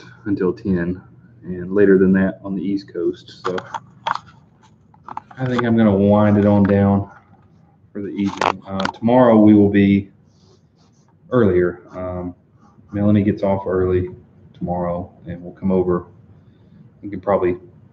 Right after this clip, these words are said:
help get some of the stuff done that I can't do while I'm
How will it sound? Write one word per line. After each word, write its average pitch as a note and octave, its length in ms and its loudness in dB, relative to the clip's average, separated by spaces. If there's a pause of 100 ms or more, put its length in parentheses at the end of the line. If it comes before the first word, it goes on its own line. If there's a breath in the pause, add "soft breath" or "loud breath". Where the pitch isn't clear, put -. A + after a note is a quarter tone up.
(100)
help - 220 -8
get G#2 180 -4
some G2+ 160 -2
of F#2+ 60 0
the F#2 80 -4
stuff F#2+ 300 -4
done F#2 240 0
that F2+ 100 -2
I F2+ 100 0
can't E2+ 300 -10
do F2+ 180 0
while F2+ 200 0
I'm F2+ 280 -10